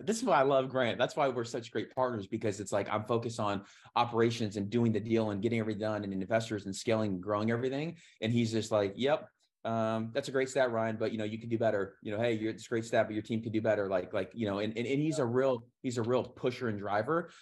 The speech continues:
But yeah, no, look, we, we had a shift from actually raising for a deal, you know, your guys, and you guys have seen this, right? When you're raising money for a fund in real estate,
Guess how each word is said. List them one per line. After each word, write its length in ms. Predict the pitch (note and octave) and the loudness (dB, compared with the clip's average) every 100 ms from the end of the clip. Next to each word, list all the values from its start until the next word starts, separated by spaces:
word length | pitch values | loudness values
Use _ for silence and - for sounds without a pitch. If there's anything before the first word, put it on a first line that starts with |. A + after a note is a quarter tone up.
| - | -4
But 80 | F#3 | 4
yeah, 120 | G#3 F3+ | 6 6
no, 180 | F3 | 4
look, 240 | E3+ D#3+ B2 | 4 2 2
we, 160 | E3+ | 0
we 180 | D3 E3+ | 0 -4
had 220 | D#3+ F3 | 0 0
a 40 | - | 0
shift 360 | - G3 F#3+ | -2 -2 -2
from 260 | D3 B2 B2 B2+ | -2 -2 -4 -4
actually 340 | C3 - A#2 | -6 -4 -2
raising 420 | A#2 A#2+ B2+ C3 | 4 4 4 2
for 220 | A#2+ A#2+ | 0 0
a 80 | A2 | 0
deal, 320 | C3+ D3 D#2 - | 2 -2 -4 -12
you 120 | G2 G2 | -10 -8
know, 80 | |
your 180 | F#2+ G2+ | -2 0
guys, 340 | G2+ F#2+ A2+ A#2 | 2 4 2 0
and 120 | G2 | -4
you 80 | G2+ | -2
guys 300 | G#2 G2 G#2+ | 0 0 -2
have 100 | F#2 | -10
seen 220 | - G2 | -4 -4
this, 180 | G2 G2+ | -2 0
right? 180 | G2+ G#2+ | 0 0
When 120 | G2+ | 0
you're 100 | F#2+ | 2
raising 320 | G2 G#2 G2 | 2 2 -2
money 280 | G2+ G#2+ G2+ | -2 -4 -4
for 180 | - F#2+ | -4 -6
a 60 | |
fund 360 | - G#2 F#2 G#2 | -4 -2 0 0
in 140 | F#2 | -2
real 200 | F#2 F2 | 0 -2
estate, 460 | F2+ F#2+ F#2+ C3 | -2 -2 -2 -2